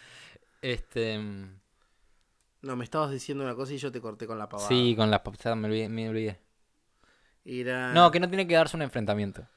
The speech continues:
Speaker 1: No tiene por qué
Speaker 2: Ah,
Speaker 1: darse
Speaker 2: no,
Speaker 1: un
Speaker 2: no,
Speaker 1: enfrentamiento.
Speaker 2: no, no, no. Tiene que haber un che-, un cara a cara.
Speaker 1: Eh, yo, yo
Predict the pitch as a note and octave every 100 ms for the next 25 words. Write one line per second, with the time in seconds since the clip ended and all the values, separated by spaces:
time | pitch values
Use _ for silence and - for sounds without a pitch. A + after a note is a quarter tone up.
0 | - G#2 C3+ C3+ C#3 C3 C#3+ C3 C3+ C3+
1 | C#3 C3 A#2+ - C3 B2+ B2+ - B2+ B2+
2 | - _ - - _ _ _ F#3 F#3+ F#3+
3 | F#3+ G3 F#3 C#3+ D3+ C3+ A2+ G#2 F#2 -
4 | _ _ _ _ _ _ _ _ - B2
5 | A#2 G#2 F#2+ F#2+ - B2+ - - C3+ C#3+
6 | A#2+ A2